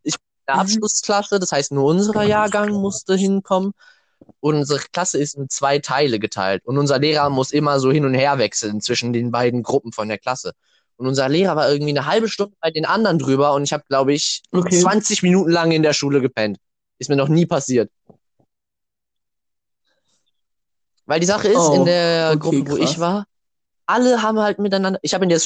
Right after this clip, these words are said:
Speaker 1: in dieser Schule hier keinen einzigen, keine einzigen Freunde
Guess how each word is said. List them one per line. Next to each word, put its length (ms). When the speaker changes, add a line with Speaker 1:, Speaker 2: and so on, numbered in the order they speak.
Speaker 1:
in 140
dieser 280
Schule 260
hier 160
keinen 240
einzigen, 460
keine 220
einzigen 380
Freunde 440